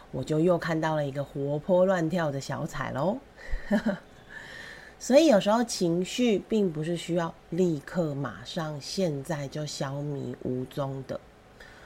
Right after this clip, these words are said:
我们可以慢慢的消化它，给自己一点时间，相信在消化之后，这个情绪就会转化得更温柔，也更让人舒服咯。第六点，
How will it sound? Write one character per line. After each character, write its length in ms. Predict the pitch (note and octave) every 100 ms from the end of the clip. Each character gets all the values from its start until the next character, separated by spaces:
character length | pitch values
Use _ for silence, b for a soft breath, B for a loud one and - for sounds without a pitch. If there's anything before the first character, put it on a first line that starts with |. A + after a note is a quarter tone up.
| B B
我 100 | -
们 220 | D3+ D#3 D#3
可 200 | F3 F3+
以 240 | G3+ D#3+ E3
慢 160 | F3+
慢 180 | F3+ F3
的 120 | D#3
消 280 | D3+ F3+ F#3
化 240 | G3 A3
它， 220 | G3 F3 F3+
给 160 | D3
自 140 | B2+ C#3
己 160 | -
一 100 | C3
点 240 | C#3 C#3+ B2+
时 320 | - - B2+
间， 380 | A#2+ - D3+ D#3 - B B -
相 280 | - A3
信 200 | A3 A#3+
在 120 | G#3+ G3+
消 240 | G3 F3
化 240 | E3+ F3+ D#3+
之 200 | - D3
后， 360 | C#3 F#3 D#3+ -
这 100 | -
个 100 | D#3
情 380 | C#3+ - C#3 C3+
绪 260 | C3+ F#3 D#3
就 180 | - D#3+
会 120 | D#3
转 220 | - D3+ A#2 A#2+
化 240 | - E3 D3+
得 100 | C#3
更 340 | - F#3+ F3 F3
温 260 | F#3 G3
柔， 280 | F3 D3 C#3+ - B B B
也 200 | C3+ C3+
更 280 | - F3+ E3
让 160 | E3+ D#3+
人 180 | C3
舒 280 | C3+ - D#3+
服 220 | D3+ C3+ B2+
咯。 260 | C3+ C#3+ D#3+ - - - - - - - - - - - - B B B B B - - - - -
第 140 | C4+
六 180 | C4 G#3+
点， 220 | E3+ -